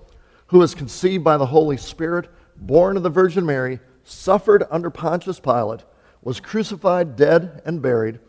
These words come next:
He descended into hell, and the third day he rose again from the dead."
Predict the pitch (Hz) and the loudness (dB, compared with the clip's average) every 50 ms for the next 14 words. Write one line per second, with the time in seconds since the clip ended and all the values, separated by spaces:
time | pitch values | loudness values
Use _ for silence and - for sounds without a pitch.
0 | _ _ _ _ _ _ _ _ _ 143 147 127 117 - - 170 175 196 185 180 | _ _ _ _ _ _ _ _ _ -4 -4 -4 -4 0 0 2 2 2 0 -2
1 | 190 196 202 170 151 127 117 117 131 139 123 113 110 107 _ - 147 156 147 135 | -2 -2 0 0 2 2 2 2 0 -2 -4 -6 -14 -16 _ 0 2 2 4 2
2 | 143 151 139 123 113 107 113 139 156 170 147 170 151 131 147 135 120 113 110 107 | 0 0 0 -4 -8 -4 -2 -2 -2 -2 -2 -6 -8 -6 -6 -6 -6 -6 -10 -12
3 | 104 _ _ _ _ _ _ - _ _ _ _ - - 135 127 120 117 110 110 | -16 _ _ _ _ _ _ -20 _ _ _ _ -8 -6 -4 -4 -4 -6 -8 -12
4 | 107 107 - - - - _ - 92 113 104 95 117 127 123 95 80 - - | -16 -20 -20 -20 -20 -20 _ -18 -16 -16 -12 -6 -6 -6 -6 -6 -10 -16 -20